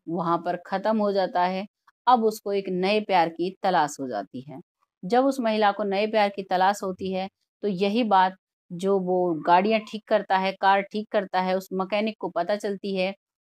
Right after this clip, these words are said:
कि उसकी जो लवर है, महबूबा है, उसको अब एक नए प्यार की तलाश है। वो उससे बैठकर बातें करता है तो वो महिला कहती है कि अब मुझे तुमसे प्यार नहीं है,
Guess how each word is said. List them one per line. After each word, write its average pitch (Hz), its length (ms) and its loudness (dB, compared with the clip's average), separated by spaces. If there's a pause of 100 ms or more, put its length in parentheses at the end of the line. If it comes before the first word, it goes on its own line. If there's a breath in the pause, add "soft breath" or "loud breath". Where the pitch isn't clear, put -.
(680)
कि 185 80 0
उसकी 208 540 -2
जो 185 120 -2
लवर 170 360 2
है, 196 240 -2
महबूबा 196 520 2
है, 202 280 -4 (380)
उसको 285 320 0
अब 202 200 4
एक 202 140 -2
नए 202 360 0
प्यार 175 340 0
की 165 140 -6
तलाश 151 520 -2
है। 120 100 -8 (400)
वो 220 360 2 (380)
उससे 196 320 -4
बैठकर 196 640 -2
बातें 180 360 2
करता 202 320 -2
है 196 240 -4 (160)
तो 185 80 -4
वो 180 120 -2
महिला 196 320 0
कहती 214 400 -2
है 208 120 0
कि 214 140 -6 (100)
अब 220 80 0
मुझे 220 300 -2
तुमसे 175 320 -8
प्यार 165 280 -2
नहीं 196 320 -2
है, 208 200 0